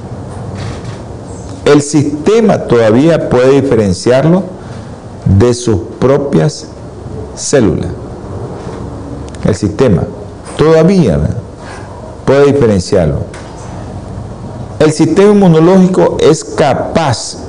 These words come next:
miren lo que es capaz, de utilizar también sus propias células para practicar la forma de los moldes que va a ir a atacar. Estos moldes los empleará luego contra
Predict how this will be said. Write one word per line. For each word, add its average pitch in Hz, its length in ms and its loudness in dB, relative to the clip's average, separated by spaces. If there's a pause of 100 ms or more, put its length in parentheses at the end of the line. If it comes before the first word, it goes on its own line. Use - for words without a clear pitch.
(200)
miren 139 220 4
lo 127 140 4
que 120 100 0
es 110 60 -4
capaz, 104 420 -2
de 110 160 4
utilizar 113 920 2
también 98 600 4 (1120)
sus - 360 0
propias 139 520 2
células 147 500 4 (800)
para 143 480 2 (600)
practicar 123 800 0 (240)
la 104 220 2
forma 117 520 2 (160)
de 127 160 4
los 131 200 4
moldes 110 500 2
que - 180 0
va 92 100 4
a 87 60 2
ir 87 100 4
a 87 40 2
atacar. 131 400 -4 (1900)
Estos - 240 2
moldes 123 380 4
los 82 200 2
empleará 90 500 2
luego 113 420 4
contra 180 640 2